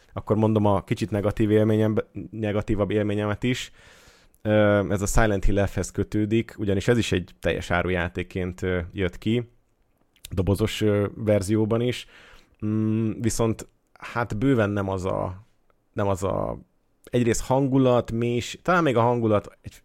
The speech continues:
oké. Ö, meg mélység, meg, meg puzzle rendszer, amennyit eddig láttam belőle, mint, ö, mint az én Silent Hill-es emlékeim. Nem érzem azt, hogy ez egy Silent Hill játék lenne annyira, és, ö,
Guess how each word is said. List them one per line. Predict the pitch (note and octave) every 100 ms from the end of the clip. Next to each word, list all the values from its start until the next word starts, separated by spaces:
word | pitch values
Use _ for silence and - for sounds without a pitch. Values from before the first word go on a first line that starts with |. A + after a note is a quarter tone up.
| _
oké. | - F2+ F#2+ G2 - - - - - - _ _
Ö, | - A#2 A2+ A2 G#2+ G2
meg | G#2+ G#2 G2+
mélység, | A#2 B2 - A2+ G#2+ G2
meg, | G2+ F#2+ F2
meg | F#2+
puzzle | - G#2+ F#2+ G2
rendszer, | F#2+ F#2+ - F#2 F#2 A2 - -
amennyit | G#2+ G#2 G#2 G2
eddig | - G2 G2
láttam | F#2+ G2 G2
belőle, | F#2+ G#2 G#2+ G#2+
mint, | G2 F#2 -
ö, | F#2 F#2 F#2 F2+
mint | - F#2+ F2+
az | F#2+
én | G2
Silent | F#2+ F#2+ F#2
Hill-es | F#2+ F#2 E2+
emlékeim. | F#2 G2 G#2 A#2 A#2 A#2+ A#2 - _
Nem | - B2+ C#3
érzem | B2+ G#2 G2
azt, | F#2+ -
hogy | F#2
ez | F#2 -
egy |
Silent | F2+ F#2 G2
Hill | G2+
játék | G2+ G2 A2+ -
lenne | A#2 A#2 B2
annyira, | A#2+ B2+ C3 C#3 - _ - - _ -
és, | G2+ G2 G2 - -
ö, | G2+ G2+ G2+